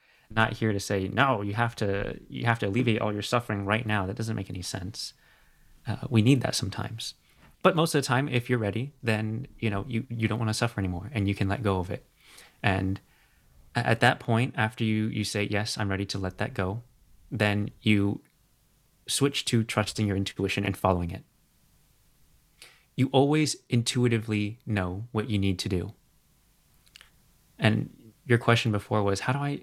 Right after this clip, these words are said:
how do we operate in life when we don't think? The truth is, you always know what to do. Deep down, you always know what decision you need to make is.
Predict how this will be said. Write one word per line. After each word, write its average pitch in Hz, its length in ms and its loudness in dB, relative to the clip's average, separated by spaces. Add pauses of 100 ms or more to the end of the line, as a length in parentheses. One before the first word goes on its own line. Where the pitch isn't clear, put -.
(120)
how - 120 -2
do 139 60 2
we 135 180 2
operate 117 380 0
in 107 120 0
life 104 460 -4
when 98 280 0
we 98 100 0
don't 95 200 -2
think? - 280 0 (1080)
The 117 60 4
truth 131 280 4
is, 110 180 2
you 101 120 0
always 98 220 2
know 92 100 2
what 92 120 -2
to 98 80 -6
do. - 200 -10 (600)
Deep 120 260 4 (160)
down, 92 380 -2 (360)
you 107 140 -2
always 95 340 0
know 92 160 -2
what 98 380 -4
decision 98 480 -2
you 101 100 -2
need 92 160 0
to - 100 -2
make 98 240 0
is. - 460 0